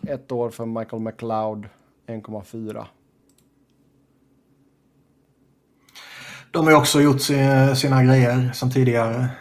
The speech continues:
Speaker 2: Timo
Speaker 1: Mm.
Speaker 2: Meier och Tyler Toffoli. Skickat ut, eh, Severson och sådär. Så det, nu tar de väl in Colin Miller för att, eh,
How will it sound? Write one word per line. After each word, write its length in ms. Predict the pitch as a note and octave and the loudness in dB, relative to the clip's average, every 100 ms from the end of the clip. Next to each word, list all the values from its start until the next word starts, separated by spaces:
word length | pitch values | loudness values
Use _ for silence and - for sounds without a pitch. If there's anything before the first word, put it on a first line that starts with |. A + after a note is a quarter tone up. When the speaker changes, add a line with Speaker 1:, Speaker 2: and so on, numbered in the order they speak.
| - | -10
Speaker 2:
Timo 220 | F#3 B2+ | -2 0
Speaker 1:
Mm. 140 | B2 B2+ | 4 4
Speaker 2:
Meier 260 | A#2 A2+ | 2 -2
och 80 | B2 | -4
Tyler 200 | C3 A#2+ | -6 -6
Toffoli. 540 | A#2 C3 C3 B2 C3 C3 - _ _ _ _ _ _ | -10 -8 -6 -4 -6 -10 -14 _ _ _ _ _ _
Skickat 500 | - - B2+ B2 A2 | -16 -10 -10 -8 -6
ut, 360 | A2+ A2 - C3+ | -6 -6 -10 -6
eh, 840 | A#2 A2+ A2+ A2+ A2+ A2+ B2 B2 B2+ B2 B2+ _ _ _ _ _ _ - - _ - | -4 -4 -4 -4 -4 -6 -8 -10 -12 -16 -20 _ _ _ _ _ _ -20 -20 _ -6
Severson 560 | B2+ A2 A2+ B2+ A#2+ | -6 -6 -10 -10 -12
och 120 | B2+ B2+ | -12 -14
sådär. 220 | - A#2+ | -12 -12
Så 140 | B2+ B2+ | -12 -12
det, 360 | B2 A#2+ B2 C3 _ _ _ _ _ _ _ _ _ _ _ _ _ _ _ _ _ _ _ _ - | -10 -10 -12 -14 _ _ _ _ _ _ _ _ _ _ _ _ _ _ _ _ _ _ _ _ -2
nu 120 | C3+ | 0
tar 200 | D3 D3+ | 4 6
de 120 | D3+ | 6
väl 80 | D#3 | 6
in 160 | D3+ B2+ | 4 4
Colin 320 | D#3 D3 D3+ | 4 4 4
Miller 360 | D3+ C3+ C3+ | 4 6 6
för 320 | C3+ D#3 C#3+ C#3 | 4 4 4 4
att, 360 | C3+ C3 - | 2 2 -4
eh, 1200 | C#3 C3 C3 C3 C3+ C3 C#3 C#3 C#3 C3+ C3 C3 | 0 2 4 2 2 0 -2 -6 -8 -6 -6 -4